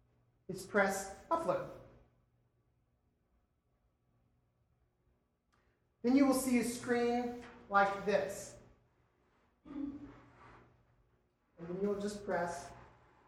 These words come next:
upload video. What will happen then is a window will pop up on your screen that says, "All right,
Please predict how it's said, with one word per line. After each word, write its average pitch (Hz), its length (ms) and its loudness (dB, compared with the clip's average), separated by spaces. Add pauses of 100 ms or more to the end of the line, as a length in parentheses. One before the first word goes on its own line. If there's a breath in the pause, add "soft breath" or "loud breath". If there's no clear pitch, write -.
upload 165 360 -2 (340)
video. 247 240 -8 (3500)
What 233 120 6
will 233 140 6
happen 262 400 6
then 226 420 8
is 196 140 2
a 202 60 4
window 233 340 6
will 220 180 8
pop 208 300 8
up 214 120 2
on 196 140 6
your 196 100 8
screen 202 380 2
that 185 120 0
says, 190 220 2
"All 233 120 12
right, 220 240 12